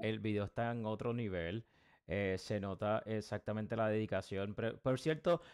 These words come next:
el pantalón que tenías ahí, por favor, envíamelo para acá. Ese pantalón está demasiado, el blanco con las le-, las lentejuelas, eh, negras. Por favor, eh, lo envías por eBay si no lo vas a volver a hacer. <laughs> Amazon, por favor.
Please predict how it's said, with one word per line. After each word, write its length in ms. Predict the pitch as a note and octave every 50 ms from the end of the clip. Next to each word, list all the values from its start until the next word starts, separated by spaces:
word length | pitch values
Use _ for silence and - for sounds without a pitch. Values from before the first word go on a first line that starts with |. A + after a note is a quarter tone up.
| - - -
el 160 | - C3+ C3
pantalón 400 | - C#3 C#3 - D3 C#3 D#3 D#3
que 120 | - F#3
tenías 400 | E3 F3+ E3+ E3+ F3 F3 F3 E3 E3+
ahí, 200 | D#3+ E3 F3 F3
por 160 | F3 D#3+ D3+
favor, 240 | - D3 C#3+ D#3 D#3
envíamelo 420 | D3 D3+ D3+ D3+ D3+ D3+ D#3 D3
para 160 | D3 D3 C#3+
acá. 300 | C#3 B2 D#3 E3+ E3 - -
Ese 400 | A#2+ B2 C3 B2 - - D3 C3+
pantalón 360 | C#3+ C#3 C3+ - C3+ C#3 C#3
está 160 | C3 - C3+
demasiado, 580 | C3 C3 B2+ B2 B2 - - C3+ C3 C3+ D3 D3
el 80 | C#3 B2+
blanco 580 | A#2 B2 B2+ C3 D3 C#3+ - D#3+ D3+ D3+ D3+ - - - - _ -
con 260 | - B2+ B2+ B2 A#2
las 360 | A#2 A2+ A2+ A2 A2 - -
le-, 200 | - B2 A#2 G#2+
las 220 | A2 A2+ A2+ A2+ A2
lentejuelas, 640 | A2 A2 A2 G#2 A#2 A#2+ B2+ C3+ C#3 C#3+ C#3+ - -
eh, 360 | B2 B2 A#2+ A#2 A2+ A2 G#2+ G#2
negras. 400 | G#2 A#2+ C#3+ D3 D#3+ E3 E3+ E3+ - - - - - -
Por 160 | - B2+ C3
favor, 520 | - - B2+ B2 B2 C3+ D#3 F3 F3 - -
eh, 600 | - A#2+ B2 B2+ A#2+ A#2+ A#2+ A#2+ A#2+ A#2+ A#2+ A#2+ A#2+
lo 60 | A#2+
envías 280 | A#2 A#2 A#2+ A#2+ A#2 -
por 220 | - D3+ D#3 D#3
eBay 240 | D#3+ D#3+ D#3 D#3+ D#3+
si 140 | - - C3+
no 80 | C3
lo 100 | C3 C3
vas 100 | C3 C3+
a 40 | D#3+ C#3
volver 240 | C#3 C3 C3+ C3+
a 40 | C#3
hacer. 280 | C3 - - C#3 C#3+ -
<laughs> 1300 | - - - - - - - - _ _ - - - - - _ _ _ _ _ - - - - -
Amazon, 400 | - B2+ C3+ C#3+ D3+ D#3 - D#3
por 140 | B2+ D#3+ C#3
favor. 340 | - - B2 A#2+ C3 C3+ C3